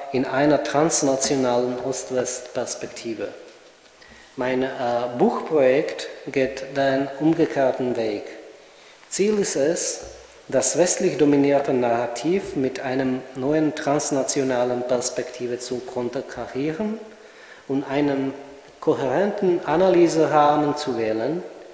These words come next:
der eine ausgeglichene Perspektive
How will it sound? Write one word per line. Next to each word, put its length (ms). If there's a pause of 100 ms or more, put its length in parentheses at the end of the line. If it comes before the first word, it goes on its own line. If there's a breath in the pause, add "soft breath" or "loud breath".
(540 loud breath)
der 180
eine 400 (360)
ausgeglichene 840
Perspektive 1040